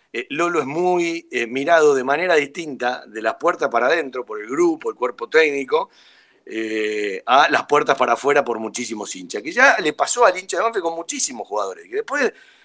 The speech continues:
eh, a, muchas veces el jugador le termina ganando, ¿no? Eh, le pasó con Julio Barraza,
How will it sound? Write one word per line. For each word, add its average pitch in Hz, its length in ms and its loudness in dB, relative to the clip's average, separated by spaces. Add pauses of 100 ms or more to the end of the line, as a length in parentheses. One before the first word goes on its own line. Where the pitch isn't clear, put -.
(180)
eh, 117 160 -2
a, - 80 -2 (280)
muchas 202 260 4
veces 254 160 0
el 175 60 2
jugador 254 260 4
le 214 60 0
termina 160 320 0
ganando, 156 460 2
¿no? 240 300 -6
Eh, 113 160 -16
le 117 80 -10
pasó 135 240 -8
con 131 100 -10
Julio 123 260 -8
Barraza, 139 680 0